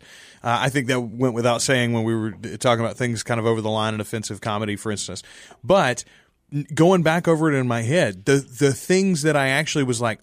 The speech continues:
"Oh, wow, I can't believe they said that." It was almost always Kevin that did it, not Jay.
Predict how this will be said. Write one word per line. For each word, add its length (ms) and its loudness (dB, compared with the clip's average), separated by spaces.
"Oh, 140 0
wow, 400 0
I 80 -2
can't 260 -2
believe 220 2
they 140 0
said 240 0
that." 220 -2
It 60 -4
was 180 2
almost 380 2
always 340 4
Kevin 380 -2
that 160 -6
did 160 0
it, 100 -6
not 320 -2
Jay. 420 -2